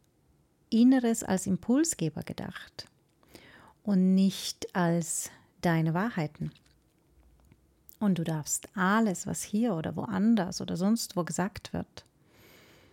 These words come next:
durch deinen persönlichen Filter, durch deine persönliche Freiheit, denn die Wahrheit ist auf der Erde immer, äh, sehr persönlich und sehr individuell.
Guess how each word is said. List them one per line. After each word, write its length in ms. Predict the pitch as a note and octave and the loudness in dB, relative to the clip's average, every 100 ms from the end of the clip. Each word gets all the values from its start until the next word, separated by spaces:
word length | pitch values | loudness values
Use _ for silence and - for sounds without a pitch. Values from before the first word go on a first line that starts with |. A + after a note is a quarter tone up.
| _ _ _ _ - | _ _ _ _ -4
durch 240 | F3+ - | -4 -2
deinen 360 | - F3 G3+ A#3 | 2 4 4 2
persönlichen 640 | - F#3+ F#3 F3 - F3 | 0 -2 0 0 -2 -6
Filter, 540 | - - E3+ E3 F3+ D#3+ | -6 -4 -2 -2 -4 -4
durch 320 | E3 D#3 - - | -4 -6 -8 -4
deine 380 | F#3 E3 F#3+ G3 | 0 2 0 -2
persönliche 580 | F#3+ F3+ F3 E3 - | -2 -4 -2 -4 -6
Freiheit, 880 | - - D#3+ E3 E3 - D#3+ D#3+ E3 | -14 -8 -4 -2 -4 -4 -4 -4 -4
denn 140 | F3 E3+ | -4 -2
die 120 | E3 | -2
Wahrheit 540 | E3 F3 G3 G3 F3 | -2 -2 -2 -2 -2
ist 140 | E3 F3 | -4 -8
auf 100 | - | -6
der 160 | E3+ | -6
Erde 220 | E3 D#3+ | -4 -4
immer, 480 | E3+ G3+ A3 A3+ A#3 _ _ - - - - - - - | -2 0 2 2 0 _ _ -20 -20 -20 -20 -20 -20 -16
äh, 420 | - F3 F3 F3 F3 | -4 -2 0 0 0
sehr 200 | F3+ F3 | -2 -2
persönlich 840 | G3+ F3 F3+ G#3+ C#4 D4+ - - - | -4 -2 0 2 2 0 -4 -14 -6
und 440 | F3 F3 F3 - D4 | -2 -2 -4 -10 -6
sehr 320 | F3 D3 E3+ | -6 -2 -2
individuell. 840 | F3 E3 D#3+ - D#3+ D#3+ D#3+ A#3 | -2 -2 -4 -4 -2 0 0 -2